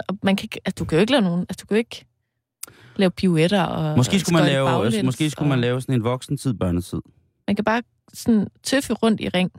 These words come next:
Speaker 2: Ja, ja.
Speaker 1: alle sammen.
Speaker 2: Og falde.
Speaker 1: Ja, falde oven i hinanden.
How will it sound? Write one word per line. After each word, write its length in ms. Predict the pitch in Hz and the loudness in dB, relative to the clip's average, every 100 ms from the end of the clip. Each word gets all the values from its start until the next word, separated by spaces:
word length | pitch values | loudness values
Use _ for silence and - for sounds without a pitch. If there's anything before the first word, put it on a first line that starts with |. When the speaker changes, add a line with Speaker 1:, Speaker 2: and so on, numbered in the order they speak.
| - _ - | -20 _ 0
Speaker 2:
Ja, 120 | 120 | 2
ja. 60 | - | 4
Speaker 1:
alle 180 | 202 | 2
sammen. 400 | 214 196 170 165 - | 0 -2 -2 -4 -6
Speaker 2:
Og 80 | - | -6
falde. 360 | - 78 80 98 _ _ _ _ _ _ 190 | -2 -2 -4 -8 _ _ _ _ _ _ -4
Speaker 1:
Ja, 120 | 175 - - | -4 -6 -10
falde 200 | - 180 - | -2 0 2
oven 180 | 185 208 | 2 4
i 40 | |
hinanden. 400 | 185 160 160 | 2 -2 -2